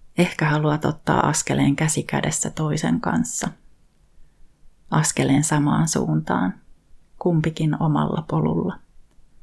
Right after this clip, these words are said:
Tyyli on vapaa, kun haluat liikkua eteenpäin. Yhdessä se on paljon mukavampaa.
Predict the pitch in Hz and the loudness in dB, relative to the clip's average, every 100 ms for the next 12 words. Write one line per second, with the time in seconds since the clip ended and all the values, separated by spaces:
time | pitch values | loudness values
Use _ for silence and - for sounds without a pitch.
0 | - _ - _ - - - - - - | -20 _ -20 _ -20 -20 -20 -20 -20 -12
1 | - 160 156 135 131 139 147 - - - | 0 2 4 4 4 4 0 0 2 2
2 | - 175 156 156 156 165 - 160 - - | 0 -2 0 2 2 0 0 -2 -4 -4
3 | 170 - - - - 185 - - 202 - | -4 -4 -6 -4 -4 -2 -2 -2 -2 -4
4 | _ - - _ - - - - - - | _ -20 -20 _ -20 -20 -20 -20 -6 -2
5 | 156 - - - - - - - 165 156 | -2 -2 -4 -2 -2 -2 0 0 0 2
6 | - - - 196 202 196 - 196 | 0 0 0 0 0 -2 -4 -6